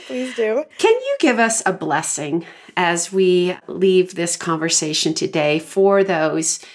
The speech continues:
Speaker 2: mischievous creatives out there in the world that feel this deep sense of, "Yes, yes, the gospel needs to be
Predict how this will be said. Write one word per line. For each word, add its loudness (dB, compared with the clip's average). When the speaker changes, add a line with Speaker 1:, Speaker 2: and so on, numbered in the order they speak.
Speaker 2:
mischievous 2
creatives -2
out -2
there -6
in -6
the -6
world -4
that -8
feel -4
this 0
deep 0
sense -2
of, -10
"Yes, -2
yes, -2
the -8
gospel -2
needs 2
to -4
be 2